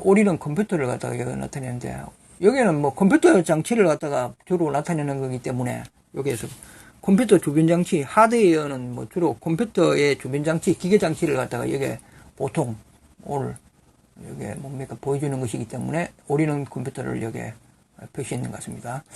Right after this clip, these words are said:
영점영오 달러입니다. 이거는 뭐 가격이 그렇게 많이 안 나가네요. 예. 자, 오늘은 그래서 하드웨어 카테고리를 살펴보도록,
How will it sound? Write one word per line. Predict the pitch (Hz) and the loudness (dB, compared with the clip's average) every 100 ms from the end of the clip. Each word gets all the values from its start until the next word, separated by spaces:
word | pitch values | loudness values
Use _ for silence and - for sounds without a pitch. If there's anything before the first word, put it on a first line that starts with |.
| - - | -16 -12
영점영오 | 147 156 151 135 131 143 131 | -6 -4 -4 -6 -6 -6 -8
달러입니다. | 156 139 131 123 | -12 -16 -16 -8
이거는 | 170 185 135 | -4 -2 -2
뭐 | 127 | -6
가격이 | - 135 156 139 | -2 -2 -2 -4
그렇게 | 160 156 131 123 _ _ _ | -4 -4 -8 -14 _ _ _
많이 | - 123 131 | -6 -4 -6
안 | - 123 | -8 -8
나가네요. | 123 131 127 123 120 _ _ 175 | -6 -6 -8 -10 -14 _ _ -20
예. | 151 - _ - - - - - - - - | -20 -20 _ -18 -16 -14 -14 -14 -14 -16 -10
자, | - 180 | -4 4
오늘은 | 277 285 233 190 | 6 10 10 8
그래서 | 175 190 - 143 170 180 _ _ _ _ _ _ | 4 2 0 -2 -4 -8 _ _ _ _ _ _
하드웨어 | - 233 247 240 262 214 196 202 214 | 2 8 8 8 4 4 4 4 0
카테고리를 | - 160 165 170 165 180 214 - _ | -8 -14 -6 -2 0 0 0 -4 _
살펴보도록, | - 156 151 143 143 156 165 | -10 -8 -8 -8 -6 -6 -6